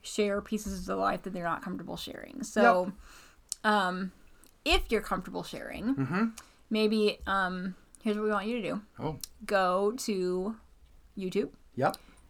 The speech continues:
Speaker 1: Look up Leg Life Podcast.
Speaker 2: Yep.
Speaker 1: If you have not subscribed, hit that little subscribe button.
Speaker 2: For show.
Speaker 1: And hit the little bell icon so you
Speaker 2: God.
Speaker 1: know when we have posted.
Speaker 2: You're so good at this.
Speaker 1: Um,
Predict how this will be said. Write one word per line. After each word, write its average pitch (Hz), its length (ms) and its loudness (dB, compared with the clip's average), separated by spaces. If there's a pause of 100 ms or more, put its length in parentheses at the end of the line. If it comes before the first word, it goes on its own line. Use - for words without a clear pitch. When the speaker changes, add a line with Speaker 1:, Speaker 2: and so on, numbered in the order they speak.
(680)
Speaker 1:
Look 190 260 -4
up 180 200 0 (120)
Leg 190 300 -2
Life 185 160 -2
Podcast. 202 560 -2
Speaker 2:
Yep. 139 260 2 (420)
Speaker 1:
If 285 220 4
you 269 120 6
have 233 140 4
not 202 200 2
subscribed, 220 560 2
hit 233 100 -8
that 220 160 -2
little 185 160 -4
subscribe 202 400 -2
button. 214 300 0
Speaker 2:
For 139 200 -4
show. 135 400 4
Speaker 1:
And 214 140 4
hit 220 140 -2
the 202 60 -8
little 190 180 2
bell 190 260 4
icon 202 380 2
so 262 160 0
you 262 60 4
Speaker 2:
God. 254 80 8
Speaker 1:
know 262 260 6
when 202 260 0
we 202 100 2
have 208 140 0
posted. 254 480 0
Speaker 2:
You're - 100 -4
so - 140 -4
good 90 160 -6
at - 80 -8
this. - 320 -10 (180)
Speaker 1:
Um, 202 340 4